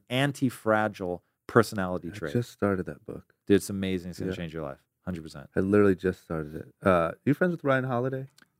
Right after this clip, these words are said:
Speaker 1: I, I know Ryan very well, and I would love to think of him as a friend.
Speaker 2: Yeah.
Speaker 1: Um, but, uh, friends to me are like somebody who have an active role in your life, which
Speaker 2: Fair.
Speaker 1: he does not.
Speaker 2: Fair.
Speaker 1: Should he ever move to L A, I
Speaker 2: Yep.
Speaker 1: would have him in my
Speaker 2: I
Speaker 1: life
Speaker 2: just
Speaker 1: in a
Speaker 2: love
Speaker 1: heartbeat.
Speaker 2: him.
Speaker 1: I think he's
Speaker 2: Yeah.
Speaker 1: amazing.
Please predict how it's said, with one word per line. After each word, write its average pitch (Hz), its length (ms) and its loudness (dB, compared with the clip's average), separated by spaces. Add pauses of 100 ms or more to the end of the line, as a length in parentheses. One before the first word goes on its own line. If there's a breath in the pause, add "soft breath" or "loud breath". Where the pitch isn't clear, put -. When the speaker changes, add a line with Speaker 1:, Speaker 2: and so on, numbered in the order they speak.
Speaker 1:
I, 123 380 4 (120)
I 127 320 4
know 143 540 10
Ryan 170 420 6
very 131 360 8
well, 120 400 10
and 135 120 2
I 127 60 8
would 131 160 4
love 165 520 10
to 170 100 -2
think 143 240 -2
of 120 80 -6
him 127 140 0
as 113 120 -2
a 107 40 0
friend. 110 400 0
Speaker 2:
Yeah. 92 240 2 (200)
Speaker 1:
Um, 117 340 8
but, 117 220 6 (400)
uh, 120 320 -2
friends 131 480 2
to 131 80 -6
me 123 100 2
are 117 60 4
like 107 160 4
somebody 107 240 0
who 101 80 2
have 92 140 2
an 90 120 -8
active 98 360 -2
role 101 220 6
in 117 80 -2
your 123 120 -4
life, 123 240 2
which 95 80 8
Speaker 2:
Fair. 82 120 0 (120)
Speaker 1:
he 104 40 -4
does 107 140 0
not. 175 340 8
Speaker 2:
Fair. 87 220 2
Speaker 1:
Should 131 220 8
he 139 120 10
ever 139 140 6
move 147 200 4
to 170 100 2
L 180 160 6
A, 214 40 8
I 185 200 6
Speaker 2:
Yep. 156 160 -4
Speaker 1:
would 98 160 8
have 123 160 6
him 127 60 -6
in 127 40 -4
my - 80 0
Speaker 2:
I - 40 4
Speaker 1:
life 113 100 8
Speaker 2:
just - 80 0
Speaker 1:
in 117 60 -2
a 101 40 0
Speaker 2:
love 92 60 2
Speaker 1:
heartbeat. 98 240 6
Speaker 2:
him. 92 60 6
Speaker 1:
I - 20 6
think 95 140 2
he's 90 80 -2
Speaker 2:
Yeah. 98 40 -2
Speaker 1:
amazing. 87 340 -4